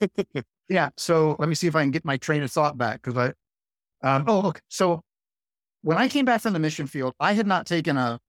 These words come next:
Speaker 2: a spiritual gifts inventory in, like, seventeen years. And so I thought, "Well, I ought to do that as I'm getting started in ministry again." So I took one. And the first thing that came up on this spiritual gifts inventory was wisdom. And I didn't believe it.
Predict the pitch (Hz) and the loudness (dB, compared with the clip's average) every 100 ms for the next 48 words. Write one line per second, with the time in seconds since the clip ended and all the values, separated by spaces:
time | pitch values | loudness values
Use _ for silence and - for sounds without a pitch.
0 | _ 120 117 - 175 160 151 120 143 - | _ -2 -2 -2 -2 0 -2 -2 -2 -2
1 | 131 123 120 - 117 110 110 113 135 117 | -2 -2 -4 0 2 2 -2 -6 -6 -4
2 | 120 117 - 135 123 117 104 101 - - | -2 -4 -2 -2 -2 -4 -6 -8 -10 -16
3 | - _ _ _ _ _ 151 151 175 160 | -20 _ _ _ _ _ -4 0 2 2
4 | 151 180 208 208 226 220 135 160 160 120 | 2 2 2 2 2 2 2 0 2 0
5 | 98 - 151 135 135 160 - 151 143 127 | -2 -6 -4 0 0 -2 0 2 2 0
6 | 123 135 135 - 120 117 120 123 - 151 | -2 -2 -4 -4 -2 0 0 0 2 0
7 | 151 302 302 180 120 107 - _ _ _ | 2 -2 0 0 0 -2 -8 _ _ _
8 | - 156 160 160 160 170 156 247 277 - | -2 0 2 2 0 -2 2 2 2 0
9 | 262 247 - 190 175 180 190 151 147 131 | 2 2 0 0 2 2 0 0 -2 -4
10 | - 180 175 143 151 202 180 147 127 151 | -6 -4 -2 -2 0 0 0 0 -2 -2
11 | 143 143 131 117 240 262 143 - - _ | 0 0 -2 0 -2 0 -4 -6 -10 _
12 | _ _ _ _ _ _ _ _ _ _ | _ _ _ _ _ _ _ _ _ _
13 | 151 170 180 220 180 165 226 247 135 | 0 2 4 2 2 2 2 2 -2